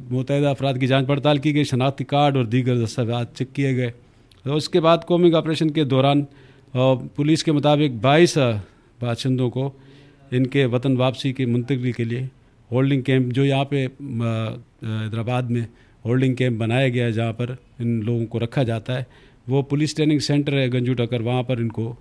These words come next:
रखा गया है और उस होल्डिंग कैंप में, अ, इन लोगों को जो तकरीबन बाईस अफराद को मुंतकिल किया गया है। तो इस, ये सिलसिला है। इसी तरीके से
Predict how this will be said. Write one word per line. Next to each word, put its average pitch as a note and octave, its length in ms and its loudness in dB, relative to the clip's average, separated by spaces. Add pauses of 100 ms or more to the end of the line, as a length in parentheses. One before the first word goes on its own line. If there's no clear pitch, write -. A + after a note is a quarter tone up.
(120)
रखा A#2+ 240 -2
गया A#2 200 -2
है A2+ 120 -6 (360)
और A#2+ 200 -2
उस C3 160 -4
होल्डिंग C#3+ 360 2
कैंप D#3 260 0
में, D#3+ 140 -4 (500)
अ, A#2+ 180 -2
इन C3 140 0
लोगों C3 220 0
को B2 160 -2
जो A2+ 180 -2
तकरीबन B2 380 -2
बाईस C3+ 300 0
अफराद A#2 300 -2
को C#3+ 180 -4
मुंतकिल A2 440 -2
किया G2+ 260 -4
गया F#2+ 160 -8
है। F#2+ 80 -16 (440)
तो D#3+ 160 2
इस, F3 260 2 (220)
ये F3 280 4
सिलसिला E3+ 360 2
है। F3 120 4
इसी E3+ 160 -2
तरीके F3 280 4
से E3+ 240 0